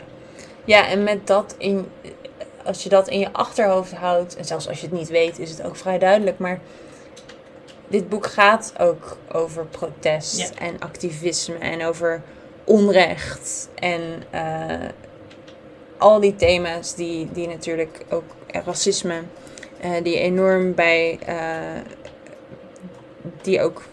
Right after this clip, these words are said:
Speaker 1: rondom die Black Lives Matter protesten natuurlijk een hele grote rol speelden.
Speaker 2: Ja.
Speaker 1: Eh, dus je, ja,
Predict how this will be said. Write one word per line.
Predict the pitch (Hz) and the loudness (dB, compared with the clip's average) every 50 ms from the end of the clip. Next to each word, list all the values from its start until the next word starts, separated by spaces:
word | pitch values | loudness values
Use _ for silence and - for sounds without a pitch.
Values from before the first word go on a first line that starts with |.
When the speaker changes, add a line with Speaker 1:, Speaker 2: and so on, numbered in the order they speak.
| - - - - - - - - - - - - - - - - | -20 -20 -20 -20 -20 -20 -20 -20 -20 -20 -20 -20 -20 -20 -6 -2
Speaker 1:
rondom | 185 202 185 185 196 185 180 | 0 0 2 2 2 0 0
die | 175 165 | 0 0
Black | 175 170 175 | 0 0 2
Lives | 175 170 170 - | 2 0 0 0
Matter | 196 185 185 180 | -2 0 0 -2
protesten | - 180 165 - 165 156 156 - - 160 | -2 -6 -8 -6 -6 -6 -6 -6 -8 -8
natuurlijk | 160 156 156 - 156 156 156 | -8 -10 -10 -10 -8 -8 -8
een | 165 165 | -8 -8
hele | 165 160 | -8 -8
grote | 160 - 170 170 170 | -6 -6 -6 -4 -2
rol | 170 170 170 | -2 0 0
speelden. | 170 - - - 156 151 151 151 147 147 147 151 156 - | -2 -4 -6 -4 -4 -4 -2 -4 -4 -6 -6 -8 -10 -10
Speaker 2:
Ja. | - 208 202 202 202 - - - - | -6 -4 -4 -4 -6 -8 -14 -16 -10
Speaker 1:
Eh, | - - 165 170 170 170 170 185 180 - | -8 -6 -4 -4 -4 -4 -6 -6 -6 -4
dus | 175 180 - - - - - | -6 -6 -6 -8 -12 -14 -4
je, | - 180 - - - - - | 2 2 4 4 2 0 2
ja, | - 190 185 165 160 | 6 6 6 6 4